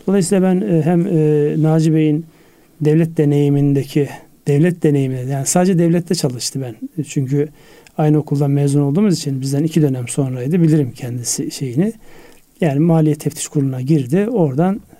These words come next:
hep devam etti. Hala devlette devam ediyor. Ona rağmen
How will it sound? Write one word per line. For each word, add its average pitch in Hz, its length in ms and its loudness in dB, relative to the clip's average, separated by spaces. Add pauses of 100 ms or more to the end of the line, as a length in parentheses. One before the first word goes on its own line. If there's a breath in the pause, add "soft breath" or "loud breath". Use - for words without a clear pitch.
(120)
hep 190 220 -4
devam 143 300 0
etti. 123 200 -8
Hala 180 680 0
devlette 156 500 0
devam 160 280 2
ediyor. 143 200 -6
Ona 226 180 2
rağmen 214 440 0